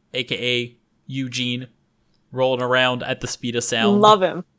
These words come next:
Speaker 1: on his little, on his little barrel.
Speaker 2: Yeah.
Speaker 1: <laughs> That is,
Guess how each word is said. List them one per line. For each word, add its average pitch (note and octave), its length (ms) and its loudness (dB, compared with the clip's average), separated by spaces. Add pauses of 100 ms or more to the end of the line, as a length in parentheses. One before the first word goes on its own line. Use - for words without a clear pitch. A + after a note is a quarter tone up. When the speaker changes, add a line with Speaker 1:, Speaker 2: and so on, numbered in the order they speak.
(220)
Speaker 1:
on B2 160 -2
his C3+ 180 -4
little, C3+ 280 -2 (260)
on E3 140 4
his D#3+ 140 -2
little D3+ 460 2
barrel. B2 560 0
Speaker 2:
Yeah. A3 260 6
Speaker 1:
<laughs> - 40 -20 (640)
That A#2+ 120 -4
is, A#2+ 140 -10